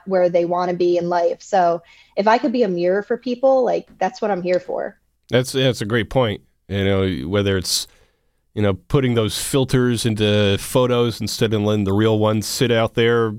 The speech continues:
Speaker 2: you know, with whatever it is you look
Speaker 1: Mm-hmm.
Speaker 2: like, uh, that day. And it, sometimes, listen, you, you post a picture of you after a workout at the gym, your hair is a mess, so what? <laughs> Or, or something
Speaker 1: Right.
Speaker 2: else, you know, it's just, it is what it is. It's, you know, I guess life moving art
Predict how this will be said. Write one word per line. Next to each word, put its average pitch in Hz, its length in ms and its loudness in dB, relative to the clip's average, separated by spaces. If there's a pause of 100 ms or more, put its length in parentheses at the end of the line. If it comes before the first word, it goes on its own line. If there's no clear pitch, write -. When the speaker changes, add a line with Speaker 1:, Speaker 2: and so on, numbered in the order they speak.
(100)
Speaker 2:
you 117 80 2
know, 117 100 2
with 123 220 0
whatever 117 340 2
it 117 60 2
is 120 240 0
you 110 100 2
look 113 160 2
Speaker 1:
Mm-hmm. 214 100 -4
Speaker 2:
like, 113 340 0 (500)
uh, 117 200 2
that 120 240 0
day. 123 300 2
And 123 100 2
it, 127 120 -2
sometimes, 185 480 0
listen, 139 260 -2
you, 110 240 2
you 117 100 -2
post 151 380 -2
a 131 60 -2
picture 147 420 -2
of 107 80 -2
you 127 180 2
after 123 320 -2
a 110 60 0
workout 117 400 0
at 101 80 -2
the 98 60 -8
gym, 131 260 0
your 104 100 0
hair 135 200 0
is 123 100 -4
a 107 40 -6
mess, 107 180 -2
so 175 180 -4
what? 185 240 -2 (260)
<laughs> 208 520 0 (340)
Or, 139 300 2
or - 40 2
something 302 280 2
Speaker 1:
Right. 175 100 4
Speaker 2:
else, 170 320 -2
you 135 100 2
know, 131 140 2
it's 127 100 -8
just, - 380 -6
it 135 120 2
is 147 220 0
what 147 100 0
it 147 100 0
is. 135 200 0
It's, - 400 -8
you 104 140 -2
know, 104 560 -2 (160)
I - 80 -4
guess 98 280 -4 (180)
life 113 360 0
moving 110 300 0
art 113 260 0